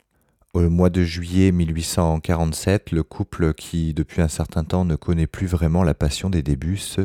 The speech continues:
sépare. À partir de mille huit cent quarante-deux, son état de santé, euh, s'aggrave. Euh, il perd, euh, de nombreux amis, comme, euh, son ami d'enfance, euh, Jan Matuszynski,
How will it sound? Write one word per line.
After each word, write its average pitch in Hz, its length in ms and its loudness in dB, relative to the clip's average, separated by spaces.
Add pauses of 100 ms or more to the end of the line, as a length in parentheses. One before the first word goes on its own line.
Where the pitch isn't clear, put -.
sépare. - 760 -6 (120)
À - 60 -2
partir 90 360 0
de 87 100 2
mille 90 200 2
huit 92 80 2
cent 95 220 -2
quarante-deux, 87 580 2
son 85 240 -4
état 87 240 0
de 85 120 0
santé, 87 520 2
euh, 80 160 4
s'aggrave. 85 720 0 (540)
Euh, 76 220 0
il 76 180 -4
perd, 90 340 2
euh, 80 320 4
de 78 160 -4
nombreux 90 500 2
amis, 82 460 2
comme, 80 280 0
euh, 78 200 0
son - 220 -6
ami 80 180 2
d'enfance, 82 580 -2
euh, 76 160 0
Jan 80 560 2
Matuszynski, 82 1080 -2